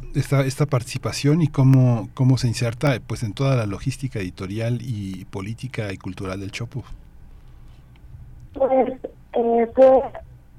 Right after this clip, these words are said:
Speaker 2: una invitación así, poco como gestándose, y ya, eh, porque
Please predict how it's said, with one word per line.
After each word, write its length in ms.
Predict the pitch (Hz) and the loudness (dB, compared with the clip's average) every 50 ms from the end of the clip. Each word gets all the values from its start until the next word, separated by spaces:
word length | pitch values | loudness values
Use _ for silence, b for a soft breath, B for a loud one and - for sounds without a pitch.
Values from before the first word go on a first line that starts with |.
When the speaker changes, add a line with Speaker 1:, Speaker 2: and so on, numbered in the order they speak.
| - - | -14 -8
Speaker 2:
una 340 | 269 277 285 285 285 302 | -4 -2 -2 0 0 0
invitación 920 | 320 330 320 311 - - - - - - - - - - - - - 254 240 196 - - - - | -2 0 -2 -2 -4 -4 -10 -20 -20 -20 -20 -20 -20 -20 -20 -16 -14 -14 -14 -14 -16 -20 -20 -16
así, 380 | - 233 - - - 247 240 196 - - - | -14 -14 -14 -12 -8 -8 -8 -8 -8 -10 -2
poco 180 | - 262 240 - - | -2 -2 -2 -2 -10
como 120 | - - 190 | -16 -16 -14
gestándose, 880 | - - - - - - - 196 196 208 214 233 247 240 - - 285 339 - - - - - - - - - - - - - - - | -8 -8 -8 -8 -8 -4 -2 0 0 0 0 0 -2 -4 -2 -4 -6 -6 -6 -16 -20 -20 -20 -20 -20 -20 -20 -20 -20 -20 -20 -16 -10
y 80 | - 202 196 | -4 2 4
ya, 140 | 196 180 156 - - - - - - 214 226 233 - - - - - - - - - | 4 4 4 0 -8 -18 -16 -8 -2 0 0 0 -2 -6 -18 -20 -20 -20 -20 -20 -12
eh, 240 | - 170 170 165 160 - - - - - - | -6 -4 -4 -4 -4 -8 -14 -20 -20 -16 -10
porque 440 | - 165 - - 180 170 165 165 160 | -10 -8 -2 0 0 2 0 0 -6